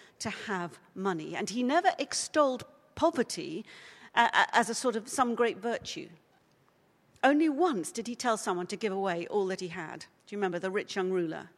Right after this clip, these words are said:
And that was simply to prove to him where his priorities lay, you know, where his heart was. And that's the key to all of this.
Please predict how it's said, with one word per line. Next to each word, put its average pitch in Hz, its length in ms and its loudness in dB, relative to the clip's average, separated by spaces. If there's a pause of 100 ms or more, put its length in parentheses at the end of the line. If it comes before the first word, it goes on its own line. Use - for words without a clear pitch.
(640)
And 185 140 -6
that 254 240 2
was 254 100 -6
simply 302 380 -6
to - 120 -10
prove - 360 -8
to 190 120 -8
him 165 280 -10 (240)
where 226 400 -2 (120)
his 240 240 -4
priorities 202 640 -4
lay, 160 360 -6 (480)
you 180 80 -10
know, 156 100 -8 (240)
where 220 360 -4 (160)
his 233 260 -8
heart - 600 -10
was. - 420 -14 (1000)
And 190 280 -2
that's - 480 -4 (160)
the 233 80 -6
key 151 540 -8 (240)
to - 80 -6
all 175 240 0
of 170 80 -6
this. - 420 -12